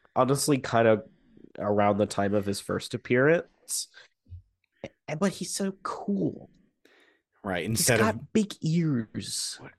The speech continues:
Speaker 2: Imagine him talking like, "Fergie." Like a little gruff.
Speaker 1: Like a little
Speaker 2: "Fergie.
Speaker 1: gruff.
Speaker 2: Uh, wanna go fishing?"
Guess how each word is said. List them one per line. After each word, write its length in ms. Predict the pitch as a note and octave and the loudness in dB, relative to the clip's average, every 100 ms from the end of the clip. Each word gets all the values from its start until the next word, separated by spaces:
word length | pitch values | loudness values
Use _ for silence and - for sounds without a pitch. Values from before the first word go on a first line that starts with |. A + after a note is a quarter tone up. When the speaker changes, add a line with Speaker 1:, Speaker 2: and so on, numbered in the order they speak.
| - | -12
Speaker 2:
Imagine 520 | C3 A#2+ F#3+ - A3 | -8 -6 -6 -2 -2
him 220 | C3+ B2 | 0 0
talking 480 | A#2 G#2+ G2+ - G2+ | 0 0 0 0 -2
like, 300 | F#2 F2+ - - _ - - _ _ | 0 -2 -4 -16 _ -20 -20 _ _
"Fergie." 600 | - A2+ G2+ A2 B2+ F#3 - _ _ _ _ _ _ _ _ _ _ _ _ - | 6 8 8 8 8 8 4 _ _ _ _ _ _ _ _ _ _ _ _ -4
Like 220 | D3 A#2+ | 0 4
a 60 | C#3 | 4
little 340 | G#2 A#2+ C3 | 4 4 4
gruff. 500 | C#3+ B2+ G#2+ C3 B2+ - - _ _ _ _ _ - - | 2 4 4 4 0 -6 -20 _ _ _ _ _ -20 -10
Speaker 1:
Like 160 | F#2 | -4
a 60 | G#2+ | 2
little 320 | G#2+ A#2 A2 | 6 8 8
Speaker 2:
"Fergie. 120 | A#2+ | 8
Speaker 1:
gruff. 320 | D#3 A2 - - _ _ _ _ _ _ _ _ _ _ _ _ _ _ _ _ | 6 6 0 -12 _ _ _ _ _ _ _ _ _ _ _ _ _ _ _ _
Speaker 2:
Uh, 600 | F3+ D#3+ C3+ B2+ B2 A2+ G#2 _ _ _ _ _ _ _ _ | 10 12 12 10 6 4 0 _ _ _ _ _ _ _ _
wanna 400 | C3 C#3 D3+ G#2 | 4 6 6 2
go 360 | A#2 C3+ A2+ G#2+ - | 2 4 2 0 -4
fishing?" 640 | - D#3 C3+ - D3+ D3 | 0 2 2 -2 -2 -2